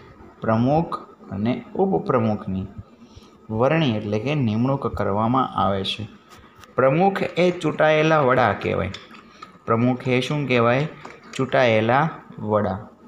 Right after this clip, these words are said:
તેમનો કાર્યકાળ અઢી વર્ષનો હોય છે. કેટલા વર્ષનો હોય છે? અઢી વર્ષનો. જો ચૂંટણી છે એ દર પાંચ વર્ષે થશે, પરંતુ આ જે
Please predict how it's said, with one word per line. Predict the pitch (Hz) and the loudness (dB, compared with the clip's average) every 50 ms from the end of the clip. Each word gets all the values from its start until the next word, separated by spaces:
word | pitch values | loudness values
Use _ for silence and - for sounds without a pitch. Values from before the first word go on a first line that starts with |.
| - - _ _ - - - - _ - - _ - - _ - - _ _ - - - - | -20 -20 _ _ -20 -20 -20 -20 _ -20 -20 _ -20 -20 _ -20 -20 _ _ -20 -18 -8 -2
તેમનો | 135 143 151 160 180 185 190 196 196 208 220 208 - - | 0 0 2 2 2 2 2 2 2 2 0 -2 -4 -4
કાર્યકાળ | - 131 120 127 127 139 143 151 151 151 147 - 147 139 127 120 127 139 147 - - - - | -4 -2 0 2 2 2 2 2 0 0 2 2 2 4 4 4 4 2 0 -4 -8 -6 -6
અઢી | 117 113 107 107 131 151 175 180 175 | -4 -4 -2 -2 0 2 2 2 2
વર્ષનો | 160 139 135 131 131 127 - - 127 127 120 110 104 | 4 4 2 2 2 -2 -4 -2 -2 0 0 0 0
હોય | 101 101 98 98 98 | -2 -2 -2 -4 -6
છે. | 92 - - - 107 - - - - _ _ _ _ - _ _ _ - | -8 -10 -10 -12 -12 -12 -16 -20 -20 _ _ _ _ -20 _ _ _ -8
કેટલા | - 104 113 127 127 | -6 -2 2 2 4
વર્ષનો | 123 127 123 123 - 135 131 131 131 | 4 2 2 0 0 0 0 0 0
હોય | 127 123 120 123 123 | 0 0 0 0 0
છે? | - 135 135 147 165 180 - - - - - - | -2 -2 -2 0 -2 -2 -4 -8 -14 -16 -6 -2
અઢી | 110 107 110 107 131 131 127 | -2 -2 0 2 2 2 4
વર્ષનો. | 113 107 113 101 95 - - - 95 90 92 92 - - _ - - _ _ _ - - - - - - _ _ - - | 4 4 2 2 0 -4 -4 -4 -4 -4 -4 -6 -16 -20 _ -20 -20 _ _ _ -20 -20 -20 -20 -20 -20 _ _ -12 -6
જો | 120 139 135 | -2 0 0
ચૂંટણી | 110 - - 110 - - 123 127 127 123 | 0 0 -2 -4 -4 -2 0 2 2 2
છે | 120 - - | 0 0 0
એ | 117 120 120 117 | 0 0 2 2
દર | 117 117 120 123 | 0 2 2 0
પાંચ | 123 - 123 127 143 156 156 147 | 0 2 0 2 2 0 0 0
વર્ષે | 139 131 127 123 - 120 | 0 0 0 0 0 -2
થશે, | 117 - 117 107 104 - 120 123 135 147 151 - | -2 -2 -2 -4 -2 -2 0 0 0 0 -2 -4
પરંતુ | - - 117 110 113 117 120 127 123 120 - 131 127 131 131 135 131 135 - - - | -4 -2 0 0 2 2 0 0 -4 -2 0 0 2 2 2 0 -2 -4 -6 -4 -2
આ | 117 117 | 0 0
જે | 117 120 127 135 135 135 135 135 - | 0 0 0 0 0 0 0 -2 -6